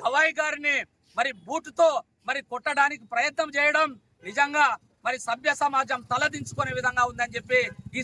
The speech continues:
సందర్భంగా తెలియజేసుకుంటూ మరి దీనిపైన మరి ప్రభుత్వం, కేంద్ర ప్రభుత్వం, రాష్ట్ర ప్రభుత్వం మరి ఏకమై సుమోటో కేసుగా తీసుకొని మరి ఆ ఎవరైతే ఈ కిషోర్ ఉన్నారో ఆయనకి వెనకాల ఎలాంటి శక్తులున్నా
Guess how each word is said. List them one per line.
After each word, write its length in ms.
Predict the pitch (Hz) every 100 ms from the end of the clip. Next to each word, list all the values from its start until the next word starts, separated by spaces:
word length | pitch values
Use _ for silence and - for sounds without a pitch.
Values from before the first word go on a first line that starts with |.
| 233
సందర్భంగా 480 | 233 254 247 247 240 240
తెలియజేసుకుంటూ 680 | 262 302 294 - 277 262 269 240 - - 220
మరి 160 | 277 277 247 247
దీనిపైన 460 | 277 277 262 302 294 254 - - _ 233
మరి 120 | 285 -
ప్రభుత్వం, 440 | 247 330 - 330 269 _ _ -
కేంద్ర 260 | 269 285 294 294
ప్రభుత్వం, 380 | 294 294 302 269
రాష్ట్ర 240 | 254 269 285 294
ప్రభుత్వం 420 | 285 - 302 262 - _ -
మరి 120 | 254 254 277
ఏకమై 340 | 294 311 320 262 _ _ -
సుమోటో 400 | 247 302 311 320 311
కేసుగా 360 | 294 285 269 269 269
తీసుకొని 440 | 285 - 320 330 285 247 _ _ -
మరి 180 | 285 269 220 _ -
ఆ 40 | 226 247 247
ఎవరైతే 400 | 294 302 311 294 240 _ _ - 277
ఈ 40 | 269
కిషోర్ 320 | 262 - 311 285
ఉన్నారో 300 | 311 330 311 269 _ _ - 185
ఆయనకి 340 | 269 311 294 277 262
వెనకాల 360 | 277 277 285 285 233
ఎలాంటి 380 | 247 269 269 269 254 -
శక్తులున్నా 540 | 285 - 294 277 277